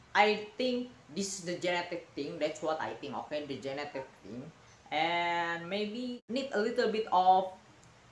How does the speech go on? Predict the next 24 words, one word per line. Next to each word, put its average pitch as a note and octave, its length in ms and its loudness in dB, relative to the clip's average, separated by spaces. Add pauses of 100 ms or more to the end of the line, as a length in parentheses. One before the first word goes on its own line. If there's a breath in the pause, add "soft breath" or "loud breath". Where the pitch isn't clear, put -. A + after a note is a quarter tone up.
turn F#3+ 280 0
down F#3 200 4
the F3+ 80 -2
water, E3+ 520 4
maybe, A#3+ 440 -4
or F#3+ 180 2
maybe F3 280 -6
something G3 580 -6
for D#3+ 680 -2 (100)
being E3+ 180 -8
able F3 480 -4
to D#3+ 260 -6 (440 loud breath)
cut G3+ 320 4
down F#3 300 4
and E3+ 260 -6
separation F3+ 640 -4
the E3 80 0
detail E3 500 -6
of - 180 0
the D3 100 -6
muscles, D3 640 -4
okay? F#3 300 -6
Maybe G#3+ 380 -4
he's - 440 -12